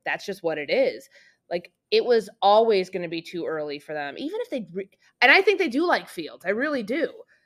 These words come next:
But even if they didn't, I think it would still be too early for this team, given the quarterbacks in this class. Not everybody's in agreement that Bryce Young is gonna be, like, super duper, like, he's just super duper among, like, the four that, you know, wa-,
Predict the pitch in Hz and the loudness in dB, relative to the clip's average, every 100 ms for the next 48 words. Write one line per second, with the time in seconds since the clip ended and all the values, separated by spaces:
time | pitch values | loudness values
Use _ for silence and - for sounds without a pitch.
0 | _ _ 220 294 453 494 494 359 269 190 | _ _ -2 2 2 0 -2 -4 -6 2
1 | 233 277 120 _ - _ - 226 233 240 | 4 4 -2 _ -20 _ -6 -4 -4 -4
2 | 208 208 - 226 208 202 202 208 185 190 | -4 -4 -2 0 0 -4 -6 -4 0 0
3 | 196 190 190 180 - 190 175 165 160 160 | -2 -4 -8 -8 -10 -10 -8 -10 -12 -16
4 | _ _ _ _ _ _ - 220 202 285 | _ _ _ _ _ _ -2 2 4 2
5 | 330 370 466 480 226 160 - - 185 170 | 0 2 6 6 4 0 -2 -8 -10 -12
6 | - 175 131 - 180 247 339 277 302 254 | -8 -6 -6 -6 -2 0 0 0 -2 -2
7 | 262 190 226 285 214 196 185 190 226 220 | -6 -4 -4 -2 -4 -4 0 0 0 -2
8 | 233 220 190 196 180 190 185 165 - - | -2 -4 -4 -4 -2 -2 -2 -4 -8 -12
9 | 196 202 196 269 208 170 202 202 190 202 | -6 -4 -4 -4 -2 0 2 0 -2 -6
10 | 190 196 - 233 214 208 220 214 202 190 | -10 -10 -10 -6 -4 -2 -4 0 0 0
11 | 190 185 190 185 180 180 - 185 196 202 | -2 -2 -4 -4 -6 -10 -4 0 2 0
12 | 180 180 - _ _ _ 180 180 165 160 | -2 -4 -6 _ _ _ -6 -6 -6 -10
13 | - _ 165 | -16 _ -14